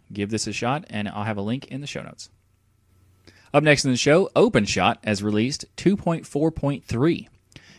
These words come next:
And this comes with a lot of new features. A couple are pretty interesting. Um, one of the, one of the main ones is they've added some new video presets for Instagram and Twitter. Now you might be thinking, "Who cares?"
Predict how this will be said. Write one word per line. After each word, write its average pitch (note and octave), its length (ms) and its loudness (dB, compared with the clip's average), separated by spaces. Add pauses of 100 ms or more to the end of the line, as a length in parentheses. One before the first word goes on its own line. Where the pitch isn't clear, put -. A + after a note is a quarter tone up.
(100)
And A2 80 -4
this B2 160 4
comes A#2+ 300 0
with A2 100 2
a G2+ 40 4
lot A2+ 320 4
of C3 120 0
new G2+ 140 0
features. F#2 400 -4
A - 120 -8
couple C#3+ 540 -2
are G#2 200 -2
pretty C3 360 -2
interesting. A2 440 -10 (500)
Um, F2+ 340 -6
one C3+ 220 4
of A2 220 -2
the, A2+ 100 0
one B2+ 340 -4
of C#3 40 -2
the B2+ 80 2
main C3 220 0
ones A2+ 420 -4
is A2 340 -2
they've A2 240 0
added G#2+ 300 0
some G#2 180 -2
new G2+ 320 0
video A2+ 380 2
presets G2+ 720 -2
for G2 340 0
Instagram A2 600 -2
and G2 160 -4
Twitter. A#2 380 -2 (480)
Now G#2+ 80 4
you G2+ 160 4
might F#2+ 220 0
be G2 80 -4
thinking, F#2+ 420 -8
"Who G2+ 160 -2
cares?" D3+ 540 -4